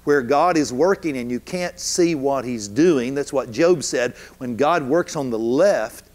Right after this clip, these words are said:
I can't see what he's doing." On the right, that's the right hand of power. That's when I know what God's doing. Boy, I've got faith for that 'cause I know what God's doing. But over here,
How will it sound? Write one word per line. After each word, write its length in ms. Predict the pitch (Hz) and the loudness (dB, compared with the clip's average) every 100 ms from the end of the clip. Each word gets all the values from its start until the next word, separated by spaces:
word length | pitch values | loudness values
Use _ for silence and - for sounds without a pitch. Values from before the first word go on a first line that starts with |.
| _ _ _ - | _ _ _ -8
I 120 | 170 | -8
can't 300 | - 180 - | -8 -10 -8
see 300 | - 190 160 | -2 -2 -2
what 240 | 143 160 | -6 -6
he's 180 | 180 - | -8 -6
doing." 480 | 214 226 185 113 92 - _ - - - - - | -6 -6 -8 -12 -16 -20 _ -20 -20 -20 -20 -8
On 120 | 123 | -4
the 100 | 107 | -2
right, 440 | 98 190 277 - - | 0 2 2 0 -2
that's 220 | 180 - | -2 0
the 100 | 156 | 0
right 240 | 147 143 | 2 2
hand 200 | 147 127 | 0 -4
of 80 | 95 | -4
power. 340 | 170 196 104 | 0 0 2
That's 260 | 98 220 - | 0 -2 0
when 160 | 190 165 | 0 0
I 140 | 139 | 0
know 560 | 131 143 180 240 233 175 | -2 0 2 6 6 8
what 280 | 151 123 | 6 2
God's 320 | 127 127 120 110 | 2 2 0 -2
doing. 180 | 131 113 | -4 2
Boy, 140 | 160 | 2
I've 160 | 214 170 | 2 0
got 200 | 131 - | -2 -4
faith 480 | - 190 262 - | -4 0 2 0
for 100 | 135 | -6
that 300 | 113 165 165 - - | -2 0 -2 -4 -16
'cause 180 | - 143 | -4 0
I 140 | 156 123 | 0 0
know 260 | 135 208 | 2 4
what 180 | 233 170 | 4 2
God's 220 | 143 120 | 2 2
doing. 120 | 180 | 0
But 80 | 135 | 2
over 220 | 147 180 | 2 2
here, 380 | 160 220 247 214 | 2 2 0 -2